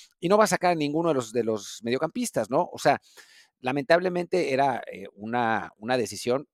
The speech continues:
que tenía que tomar y que, a final de cuentas, eh, se decide por, por Yamal. Creo, sin embargo, que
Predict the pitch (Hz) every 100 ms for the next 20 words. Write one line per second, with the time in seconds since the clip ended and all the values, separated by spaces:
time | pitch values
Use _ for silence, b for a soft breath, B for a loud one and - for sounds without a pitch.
0 | - 113 117 110 135 139 127 113 117 147
1 | - 80 - _ - _ _ _ _ 87
2 | 101 107 113 117 113 123 - b _ -
3 | 90 110 98 - 117 - 107 98 - 101
4 | 98 98 123 165 - b b b _ _
5 | _ 156 190 220 196 170 165 156 156 160
6 | - 120